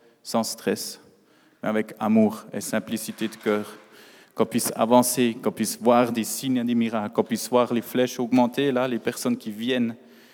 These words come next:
qui ont envie de vivre la même chose que nous, parce qu'on fait envie. Et pas parce qu'on doit ou parce qu'on veut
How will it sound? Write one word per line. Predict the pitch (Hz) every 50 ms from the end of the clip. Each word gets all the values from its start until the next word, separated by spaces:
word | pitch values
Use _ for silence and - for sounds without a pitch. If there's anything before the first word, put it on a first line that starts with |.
| _ _
qui | - - 113
ont | 107 - - 131
envie | 120 120 120 120 120
de | 110 110
vivre | 104 107 117 113 110
la | 107 107
même | 110 110 107
chose | - 131 117 -
que | - 113
nous, | 110 120 123
parce | 120 - 107 -
qu'on | - - 117 -
fait | - - 104 - -
envie. | 104 104 110 110 113 113 104 - _ _ _ _ _ _ _ _ _ _ _ _ _ _ _ _ _
Et | 104 101
pas | - 104 104 110 113
parce | 110 - 101 95 -
qu'on | - - 101 98
doit | 101 101 113 110 107 107 104
ou |
parce | 95 - 95 - -
qu'on | - 98 95 95
veut | 98 104 110 113 113